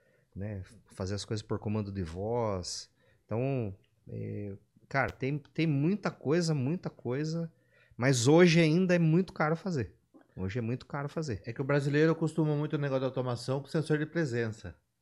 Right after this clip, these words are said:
Speaker 2: Isso pra ele, pro brasileiro foi o,
Speaker 1: Uhum.
Speaker 2: a, o chave, né? Que, exemplo, assim, chegava assim na, "Ah, vou chegar em casa e já vou ter o sensorzinho ali, já acende tudo."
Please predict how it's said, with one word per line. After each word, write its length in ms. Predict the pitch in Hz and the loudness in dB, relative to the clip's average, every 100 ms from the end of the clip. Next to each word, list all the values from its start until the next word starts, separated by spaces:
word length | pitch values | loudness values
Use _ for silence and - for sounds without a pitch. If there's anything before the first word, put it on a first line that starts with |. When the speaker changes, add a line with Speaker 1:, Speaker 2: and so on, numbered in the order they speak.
| _ _ _ | _ _ _
Speaker 2:
Isso 280 | 120 143 165 | -8 -6 -4
pra 240 | 165 147 | 0 2
ele, 280 | 135 143 147 | 2 2 0
pro 160 | 147 139 | -4 -2
brasileiro 720 | 135 143 135 120 127 147 156 | 0 0 0 0 0 2 0
foi 360 | 156 143 143 151 | 0 0 2 2
o, 220 | 160 147 | 2 0
Speaker 1:
Uhum. 80 | 117 | -2
Speaker 2:
a, 260 | 127 127 | -2 -2
o 160 | 123 135 | -2 -4
chave, 480 | - 143 127 101 110 | -2 2 2 2 0
né? 240 | 107 113 - _ - _ - | -2 -4 -10 _ -20 _ -8
Que, 80 | 113 | -4
exemplo, 320 | 110 117 107 | -4 -6 -8
assim, 220 | - 120 | -8 -8
chegava 400 | - 113 117 131 | -6 -2 0 0
assim 180 | 123 131 | -2 -4
na, 300 | 123 117 110 - | -6 -6 -8 -8
"Ah, 260 | 127 147 123 | -4 -2 -4
vou 160 | 110 | -6
chegar 240 | 110 120 120 | -10 -10 -10
em 80 | |
casa 260 | 107 110 120 | -8 -8 -6
e 20 | |
já 60 | 131 | -6
vou 400 | 120 135 131 110 | -6 -8 -8 -10
ter 140 | - 110 | -10 -12
o 40 | |
sensorzinho 600 | 120 - 117 98 104 117 | -12 -8 -8 -8 -10 -8
ali, 180 | 104 113 | -8 -8
já 120 | 123 | -10
acende 320 | 120 131 127 135 | -10 -10 -12 -12
tudo." 360 | 117 107 87 | -12 -10 -12